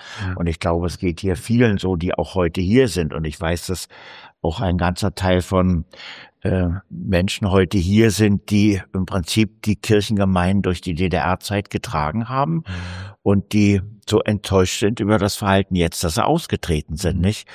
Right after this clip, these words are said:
Speaker 2: Und das finde ich schon sehr schmerzhaft, das zu erleben.
Speaker 1: Mhm.
Speaker 2: Aber es ist ja überhaupt jetzt mal ein Blick auf die Akteure in der Corona-Zeit.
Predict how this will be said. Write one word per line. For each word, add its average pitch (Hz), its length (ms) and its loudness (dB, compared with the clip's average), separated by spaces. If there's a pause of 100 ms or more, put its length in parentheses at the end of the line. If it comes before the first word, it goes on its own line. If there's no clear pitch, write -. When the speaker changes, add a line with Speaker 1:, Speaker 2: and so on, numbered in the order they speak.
(380)
Speaker 2:
Und 80 160 -2
das 78 160 -2
finde 101 300 2
ich 107 140 -2
schon 113 480 0
sehr 101 220 0
schmerzhaft, - 880 -4 (380)
das - 400 -8 (220)
zu - 140 -4
erleben. 73 400 -2
Speaker 1:
Mhm. 101 420 -6 (540)
Speaker 2:
Aber 104 160 4
es 104 120 0
ist - 160 0
ja 135 100 6
überhaupt 110 480 2
jetzt 107 200 0
mal 101 160 4
ein 95 240 2
Blick 113 260 0
auf - 220 0
die - 240 -2
Akteure 156 1080 2
in 90 140 -4
der 85 120 -2
Corona-Zeit. 90 1160 -2